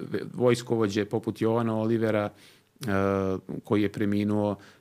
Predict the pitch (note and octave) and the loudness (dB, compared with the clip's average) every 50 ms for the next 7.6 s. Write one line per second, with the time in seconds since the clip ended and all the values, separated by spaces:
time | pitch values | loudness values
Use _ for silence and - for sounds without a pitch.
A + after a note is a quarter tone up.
0 | _ - - - A#2 C3 B2+ B2+ - C3+ A#2+ A#2 A#2+ B2+ B2+ B2 A#2+ A#2 B2 - | _ -4 2 4 4 4 4 2 0 0 4 6 6 6 6 4 2 0 0 -2
1 | B2 A2 - C3 C3 A#2+ A2 - A#2+ A2+ G#2 A#2+ B2+ B2 A#2 A2+ A2+ A#2 A#2 A#2 | -4 -4 0 2 2 2 2 0 -2 0 2 2 4 4 4 4 4 4 2 2
2 | A2+ - A#2+ A#2 - - B2 B2 - A#2+ A2 G#2+ A2+ A#2 G#2+ A2+ G#2+ G#2 G2 - | 2 0 0 0 0 0 -2 0 0 0 0 2 2 2 4 2 2 0 0 -4
3 | G#2 - B2+ B2 A#2+ A2 A2 G2+ F#2+ F#2+ - - G2+ - - A2 G#2 G2+ G#2 - | 0 4 4 4 6 6 4 2 2 0 -2 -8 -8 -2 0 0 0 0 -2 -2
4 | - - G#2+ G#2 G#2 G2 F#2+ F#2+ F#2 F#2+ G2+ G2 - G2+ G#2+ G2+ G2+ G#2+ A2 - | 0 2 2 2 4 2 2 2 0 -2 -4 -4 -4 -2 -2 0 2 0 0 -2
5 | - A2 G#2+ G2 F#2+ G#2 F#2+ F#2 F2 G2 F2+ F2 E2 G2 F#2 F#2 - - F#2+ F#2 | -2 -2 -2 -2 -2 -2 -2 -4 -2 -2 -2 -2 -2 -4 -6 -6 -4 -4 -2 -2
6 | F#2+ F#2 F#2 - - - - - - - _ - G2+ F#2 F#2 F#2+ F#2+ F2+ E2 G2 | 0 -2 -2 -4 -8 -18 -20 -20 -20 -14 _ -4 0 0 2 2 2 0 0 0
7 | F#2 F2 F2+ F#2 F#2 F#2 F#2 F#2 F#2 F#2 F2+ | 0 2 2 2 2 2 2 2 0 0 -2